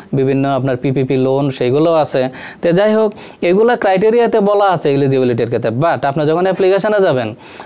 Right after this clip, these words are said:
ওখানে কিন্তু আপনার stimulus check নিয়ে ওনারা কোনো question করে না, শুধু একটা কোয়েশ্চেনই করে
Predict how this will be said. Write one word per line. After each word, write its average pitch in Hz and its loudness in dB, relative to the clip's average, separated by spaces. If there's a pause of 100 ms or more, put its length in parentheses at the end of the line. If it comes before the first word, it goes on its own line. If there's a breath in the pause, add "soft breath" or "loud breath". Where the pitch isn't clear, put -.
ওখানে 202 0
কিন্তু 220 0
আপনার 196 0
stimulus 185 0
check 180 0
নিয়ে 175 -2
ওনারা 165 0
কোনো 151 -2
question 135 -4
করে 120 -2
না, 110 -4
শুধু 147 0
একটা 156 -2
কোয়েশ্চেনই 196 0
করে 180 0